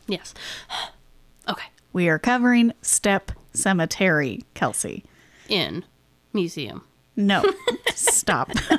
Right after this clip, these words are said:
Speaker 2: <laughs> Don't speak for the next thirty minutes.
Speaker 1: You got it. Bye.
Speaker 2: Okay. Step Cemetery
Speaker 1: Huh? Okay,
Speaker 2: is
Speaker 1: sorry. <laughs>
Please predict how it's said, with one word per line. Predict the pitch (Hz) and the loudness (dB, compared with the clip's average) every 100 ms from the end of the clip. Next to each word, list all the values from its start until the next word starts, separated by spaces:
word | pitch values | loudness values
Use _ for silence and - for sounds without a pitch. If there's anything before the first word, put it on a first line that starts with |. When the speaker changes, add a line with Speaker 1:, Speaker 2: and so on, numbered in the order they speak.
| 311 | 0
Speaker 2:
<laughs> | - - - - | -6 -8 -6 -2
Don't | 214 - | 0 0
speak | - 196 190 - | 0 0 -2 -4
for | - | 0
the | 208 | 2
next | 190 185 - | 2 -2 -2
thirty | 190 175 | 0 0
minutes. | 165 160 - - - - _ - | 0 -4 -6 -6 -6 -8 _ -14
Speaker 1:
You | 185 190 | -6 -2
got | 202 214 202 | 2 2 0
it. | 175 - - - - - - | -4 -12 -20 -14 -14 -14 -10
Bye. | 180 190 220 185 - - - _ - | -4 -2 -4 -8 -14 -20 -20 _ -2
Speaker 2:
Okay. | 220 220 156 - 240 - - - | 0 2 0 -4 -10 -10 -20 -20
Step | - - 247 254 | -10 -2 -2 0
Cemetery | - 294 196 - 190 170 180 185 - - | -2 0 0 0 -2 0 -2 -4 -10 -6
Speaker 1:
Huh? | - 240 262 - _ | 0 2 0 -6 _
Okay, | - 208 | -4 0
Speaker 2:
is | 262 311 | 0 4
Speaker 1:
sorry. | 202 311 | 4 4
<laughs> | 339 427 539 - 523 - | 4 2 0 -2 -4 -2